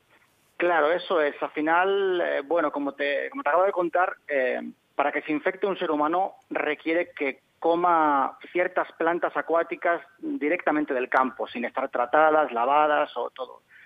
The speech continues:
todo esto. Entonces, por esas peculiaridades, hace que los casos en humanos en España, por ejemplo, sean prácticamente residuales en Europa. Pero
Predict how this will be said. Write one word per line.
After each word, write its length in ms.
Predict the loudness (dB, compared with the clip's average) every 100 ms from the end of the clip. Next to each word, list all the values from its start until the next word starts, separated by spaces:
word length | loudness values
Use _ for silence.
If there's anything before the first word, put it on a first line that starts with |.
| _
todo 240 | -6 -6
esto. 240 | -6 -8 -8
Entonces, 420 | -2 -2 -2 -4 -4
por 160 | 0 2
esas 240 | 2 0 -4 -4
peculiaridades, 920 | -4 0 0 2 2 2 2 2 -2 -6 -18 -18 -20 -20 _
hace 240 | -2 -2
que 100 | 0
los 160 | 0 2
casos 320 | 0 0 0
en 80 | -2
humanos 480 | 0 0 0 -2 -2
en 260 | -4 -4 -8
España, 440 | -16 -6 -2 0 0
por 160 | 0
ejemplo, 400 | 0 -2 -2 -2
sean 180 | -2 -2
prácticamente 560 | -2 -4 -2 0 2 0
residuales 640 | 0 -4 0 2 2 -2
en 120 | -6
Europa. 440 | -6 -2 0 0 -4 -8 -20 _ _ _
Pero 220 | -4 -2